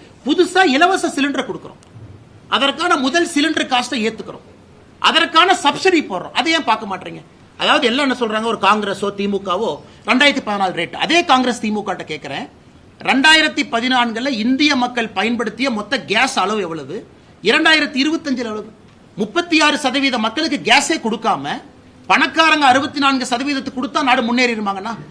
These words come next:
நாம் இன்று அதையும் கொடுத்திருக்கோம், அதையும் நீங்க ஃபேக்டர் இன் பண்ணுங்க.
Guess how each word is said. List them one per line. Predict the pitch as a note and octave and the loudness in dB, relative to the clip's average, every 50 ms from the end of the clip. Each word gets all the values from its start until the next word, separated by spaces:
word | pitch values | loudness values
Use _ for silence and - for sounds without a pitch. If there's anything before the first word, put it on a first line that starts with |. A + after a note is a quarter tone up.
| - - - - - - - | -20 -20 -20 -20 -20 -18 -14
நாம் | C#3 C#3+ D#3+ G3 C4 E4+ F#4 F4+ | -6 0 4 6 6 6 6 4
இன்று | D#4 C#4+ C#4+ C#4+ | 2 2 2 4
அதையும் | A#3+ A#3 A3+ C4 F4 F#4+ F#4+ C#4+ | 4 4 4 4 4 4 2 0
கொடுத்திருக்கோம், | D4+ B3+ - E4 E4+ D#4 | -2 -4 -6 -6 -6 -4
அதையும் | G#3 D#3+ F#3 G#3 E4+ F#4 G4+ | -4 -4 0 2 2 2 2
நீங்க | G4+ G4 F4+ | 2 -2 -2
ஃபேக்டர் | - - C#4 C#4 C#4 D4+ | -2 -4 -4 -4 -4 -4
இன் | C4 A3+ | -6 -6
பண்ணுங்க. | - F3+ D#3 D3 C#3 | -6 -8 -10 -12 -14